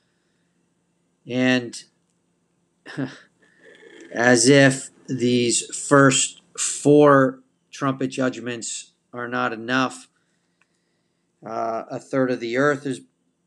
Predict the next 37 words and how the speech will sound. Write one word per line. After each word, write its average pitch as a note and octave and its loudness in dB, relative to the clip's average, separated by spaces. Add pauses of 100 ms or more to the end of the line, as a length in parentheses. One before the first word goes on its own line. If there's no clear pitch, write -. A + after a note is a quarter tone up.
(140)
burned, C3+ -2
a A2+ -8
third B2+ -6
of A2 -10
the A2 -10
sea D3 -6
turns C3 -6
to C3+ -10
blood, B2 -6 (180)
a G#2 -14
third B2+ -2
of G#2+ -4
the A#2 -2
rivers B2+ 2
and A2 -18
the A2 -16
springs C#3 -4
are A#2+ -6
made A#2+ -10
poisonous, A#2+ -6
a A2+ -8
third B2+ -2
of G#2+ -10
the A2+ -8
sun C3 -2
and A#2 -10
the A2+ -12
moon B2+ -2
and A#2 -16
the A2 -16
stars B2+ -4
are A#2+ -6
darkened. A#2+ -6
Now B2 -2
this, A#2+ -6 (1080)
this C3 -4
eagle, B2+ 0